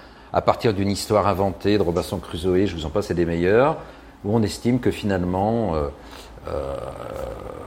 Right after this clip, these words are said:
comment dire, il peut y avoir un équilibre qui se produit dans la société, euh, par, euh,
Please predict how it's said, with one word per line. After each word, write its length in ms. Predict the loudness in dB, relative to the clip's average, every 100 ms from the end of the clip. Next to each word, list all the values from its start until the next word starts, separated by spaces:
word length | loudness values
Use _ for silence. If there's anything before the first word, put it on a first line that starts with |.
| -12 -14 -14 -16 -16 -8
comment 240 | -4 -2
dire, 200 | 2 2 2
il 80 | 4
peut 140 | 8
y 80 | 8
avoir 180 | 8 6
un 160 | 6
équilibre 720 | 6 4 0 0 2 2 2 2
qui 100 | 0
se 100 | -6
produit 380 | 0 2 4 4
dans 140 | 6
la 100 | 4
société, 800 | 2 -2 0 -2 2 4 4 2 -2 -16 -20 -6
euh, 480 | 0 2 2 2 -2 -4 -12 0
par, 480 | 8 8 8 6 2
euh, 220 | 2 2